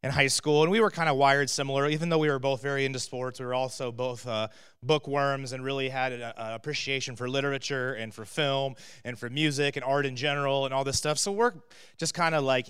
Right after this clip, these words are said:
there, um, and we stumble across, of all things, as we're just in the house, a chessboard. So what do you do at a party? You play chess. And so we're like, "Hey," le-,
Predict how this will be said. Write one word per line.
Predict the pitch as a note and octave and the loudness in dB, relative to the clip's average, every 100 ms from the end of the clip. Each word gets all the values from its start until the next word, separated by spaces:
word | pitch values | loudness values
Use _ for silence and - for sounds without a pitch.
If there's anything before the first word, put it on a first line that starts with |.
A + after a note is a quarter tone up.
| - | -10
there, | A#2+ C#3 D3 D3+ D#3+ D3 - - | -4 0 2 2 0 -4 -12 -6
um, | C3 C3 A#2+ - - | -2 0 -2 -8 -12
and | C#3 D3 | -6 0
we | G3 | 2
stumble | G#3+ G#3 F3+ D#3 D3 | 2 0 0 0 -2
across, | - C#3 C3+ C#3+ | 0 2 2 0
of | B2+ | -2
all | C3 C#3 | -2 0
things, | C3 A#2+ C3 C3+ | -2 -4 -4 -10
as | - A#2 A2+ | -8 -8 -8
we're | A#2+ | -8
just | A#2 B2+ | -6 -6
in | A#2+ | -6
the | A#2 | -2
house, | B2 A#2+ B2 - - - | 0 0 -2 -8 -12 -6
a | C3 | -4
chessboard. | - F#3+ G3 - A2 F#2 - - _ _ _ _ - | 2 2 2 0 -6 -6 -12 -20 _ _ _ _ 0
So | F3 F3 | 4 6
what | F#3+ | 6
do | G3+ | 6
you | F#3+ | 6
do | E3 F3 | 4 2
at | D3 | 2
a | C#3 | 0
party? | - D#3+ F#3 G#3+ G3+ C3 G#2 C#3 | 2 4 4 0 -4 -12 -16 -10
You | E3+ - C3 | -10 -12 -12
play | - C3 | -2 0
chess. | - F3+ - - - - - _ _ _ _ _ _ _ | 0 -4 -4 -6 -8 -8 -14 _ _ _ _ _ _ _
And | D3+ | -2
so | D#3 F#3+ F3 | 6 8 8
we're | G#3+ | 8
like, | G3 E3+ F3 | 8 8 6
"Hey," | B3+ G3 | 4 6
le-, | C#3 E3+ | 4 4